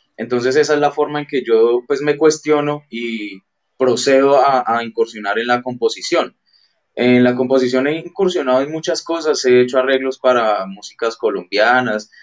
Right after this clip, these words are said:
he hecho arreglos para, eh, géneros urbanos, hip hop, rap, para el rock, para jazz, para el jazz fusión. Entonces todo eso me ha gustado. Ah, también en un punto hice composiciones para guitarra clásica,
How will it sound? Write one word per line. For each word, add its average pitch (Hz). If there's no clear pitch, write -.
he 107
hecho 107
arreglos 110
para, 101
eh, 98
géneros 117
urbanos, 127
hip 123
hop, 127
rap, 120
para 107
el 110
rock, 131
para 104
jazz, 120
para 101
el 98
jazz 98
fusión. 123
Entonces 110
todo 156
eso 160
me 151
ha 143
gustado. 143
Ah, 160
también 127
en 135
un 143
punto 143
hice 135
composiciones 110
para 117
guitarra 101
clásica, 123